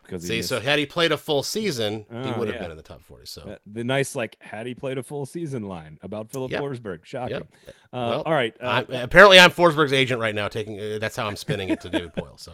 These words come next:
Speaker 1: <laughs> These are all the things I would bring up if I'm David Poile in a meeting. <laughs>
Speaker 2: And apparently these are all the things I would bring up if I was F-, Forsberg's
Speaker 1: There you
Speaker 2: agent.
Speaker 1: go.
Speaker 2: So
Speaker 1: Uh, all right. So, uh, I don't, how concerned are you, real fast here, how concerned are you with
Speaker 2: Yeah.
Speaker 1: Nick Cousins' injury? Uh, lower body, couple weeks.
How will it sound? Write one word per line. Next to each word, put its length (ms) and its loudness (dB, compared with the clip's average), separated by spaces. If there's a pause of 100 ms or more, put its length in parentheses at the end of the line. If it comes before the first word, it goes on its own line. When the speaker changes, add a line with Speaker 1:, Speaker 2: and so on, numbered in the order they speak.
(100)
Speaker 1:
<laughs> 100 -20
These 180 -4
are 60 0
all 120 2
the 100 0
things 240 0
I 160 0
would 140 2
bring 180 2
up 140 0
if 100 -4
I'm 100 -6
David 260 -4
Poile 280 -4
in 100 -6
a 40 -6
meeting. 260 -8 (100)
<laughs> 0 - (1200)
Speaker 2:
And 160 6
apparently 300 12
these 100 4
are 60 6
all 140 10
the 80 4
things 120 4
I 120 8
would 80 6
bring 160 6
up 140 4
if 80 -2
I 80 4
was 120 0
F-, 160 -8
Forsberg's 520 -4
Speaker 1:
There 20 -4
you 140 -2
Speaker 2:
agent. 160 -6
Speaker 1:
go. 60 -8
Speaker 2:
So 180 -10 (260)
Speaker 1:
Uh, 260 -2
all 120 6
right. 240 2
So, 300 0
uh, 240 -2
I 40 -2
don't, 120 -4
how 120 2
concerned 320 -2
are 80 0
you, 220 -2
real 260 0
fast 280 -6
here, 80 -4
how 100 -2
concerned 320 -6
are 60 0
you 80 -2
with 80 2
Speaker 2:
Yeah. 40 -4
Speaker 1:
Nick 140 -8
Cousins' 380 -4
injury? 480 -6
Uh, 220 -8
lower 220 -4
body, 280 -2
couple 260 -8
weeks. 320 -8